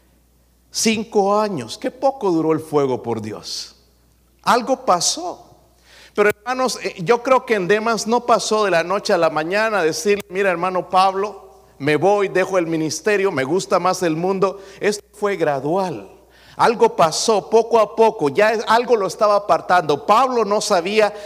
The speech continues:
nadie sabía, pero ya Demas sabía que algo lo estaba atrayendo. "No, en vez de ir por aquí, por allá, me quiero quedar en Tesalónica, quiero hacer dinero aquí,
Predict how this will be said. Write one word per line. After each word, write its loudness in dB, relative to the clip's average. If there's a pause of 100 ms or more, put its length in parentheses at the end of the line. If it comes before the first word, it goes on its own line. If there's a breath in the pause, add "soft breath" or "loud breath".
(120 loud breath)
nadie 2
sabía, 2
pero 4
ya 4
Demas 2
sabía 2
que -4
algo 2
lo 2
estaba 2
atrayendo. 2 (240 loud breath)
"No, 2
en -4
vez 4
de 4
ir -2
por 4
aquí, 0
por 0
allá, 2
me -4
quiero 0
quedar -2
en -4
Tesalónica, 0 (200 loud breath)
quiero 4
hacer 0
dinero 2
aquí, 0